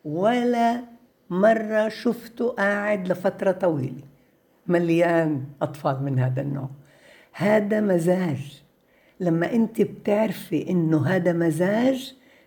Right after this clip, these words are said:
بتصيري أنت بدك تلائمي نفسك لإله. يعني هذا اللي كتير حركي، هذا غير إنك إذا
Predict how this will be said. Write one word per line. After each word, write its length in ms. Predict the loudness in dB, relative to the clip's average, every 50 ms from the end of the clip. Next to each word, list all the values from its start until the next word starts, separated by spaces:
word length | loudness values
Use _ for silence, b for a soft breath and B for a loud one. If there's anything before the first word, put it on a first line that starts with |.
| b
بتصيري 760 | -4 -4 -2 -4 -4 0 2 2 4 4 4 2 2 2 0
أنت 320 | 0 0 0 -2 -2 -4
بدك 300 | -4 -2 -2 -4 -4 -2 -4
تلائمي 580 | -6 -6 -4 -2 0 0 0 0 -2 0 0 0
نفسك 640 | 0 0 -2 -4 -6 -8 -10 -8 -8 -8 -6 -6 -6
لإله. 280 | -6 -4 -4 -6 -6 -8 -12 -20 b b b b b b b b b
يعني 540 | 2 2 2 2 0 -2 -2 -2 -2 -4 -6 B B B B B B
هذا 260 | -2 0 2 4 4
اللي 240 | 2 2 0 -2 -2
كتير 400 | -4 -8 -6 0 2 2 2 0
حركي، 800 | -2 -6 -6 -4 -4 -4 -4 -6 -6 -4 -2 -2 -2 -2 -4 -8 B B B B -10
هذا 640 | -6 -2 -2 0 0 0 0 0 0 -2 -2 -4 -10 B B B B B B 0 0
غير 540 | 0 0 0 -2 0 2 2 2 2 2
إنك 280 | 2 2 2 0 -2 -4
إذا 400 | -2 0 0 0 0 0 -4 -6